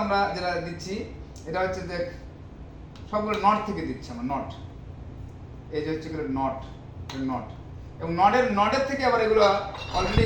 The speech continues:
নট জার্নি-, ইয়ে করেছে, আহ, এখান থেকে, এই যে এখান থেকে নট থেকে আবার আরেকটা করে বের হচ্ছে কিন্তু এই যে,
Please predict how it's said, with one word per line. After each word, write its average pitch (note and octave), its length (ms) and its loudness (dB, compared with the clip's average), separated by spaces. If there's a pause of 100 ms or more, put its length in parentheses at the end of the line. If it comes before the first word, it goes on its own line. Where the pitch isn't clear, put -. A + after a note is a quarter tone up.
(140)
নট F3+ 400 0
জার্নি-, E3+ 320 2
ইয়ে E3 200 2
করেছে, D3+ 280 0
আহ, C#3+ 520 -2
এখান D#3+ 260 -2
থেকে, D#3 200 2 (500)
এই D3 100 0
যে D#3 160 2
এখান E3 180 -2
থেকে D#3 120 0
নট E3 220 2
থেকে F#3+ 120 2
আবার F#3 140 4
আরেকটা E3 240 2
করে D#3+ 140 0
বের D#3 160 2
হচ্ছে C#3 160 -4
কিন্তু - 200 0
এই - 60 0
যে, - 80 -2